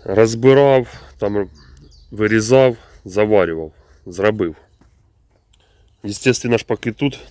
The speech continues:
ну, Тут би теж желательно, я тут не міняв подшипники, желательно поміняти. Ну, поки вони там нормально. Я вчора їх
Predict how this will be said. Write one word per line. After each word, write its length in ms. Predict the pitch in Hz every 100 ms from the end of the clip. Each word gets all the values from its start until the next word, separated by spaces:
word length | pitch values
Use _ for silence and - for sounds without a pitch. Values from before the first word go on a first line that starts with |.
| -
ну, 320 | 127 135 123 _ - - - - - - _ _ _ _ - _ _ _ _ _ _ _ _ _ _ -
Тут 180 | - 131
би 120 | 131
теж 180 | 151 107
желательно, 540 | 101 104 95 95 92
я 120 | 98
тут 180 | - -
не 80 | 110
міняв 380 | 113 123 120 95 -
подшипники, 680 | - - 90 85 78 87 82 -
желательно 540 | 92 87 90 80 87 85
поміняти. 520 | 95 95 90 78 - - _ _ _ - - -
Ну, 220 | 107 123 139
поки 320 | - - 127
вони 260 | 113 110
там 280 | 101 98 90
нормально. 500 | 104 120 104 78 80 - _ _ - - - _ _ -
Я 120 | 98
вчора 300 | 92 107 98
їх 260 | 92 -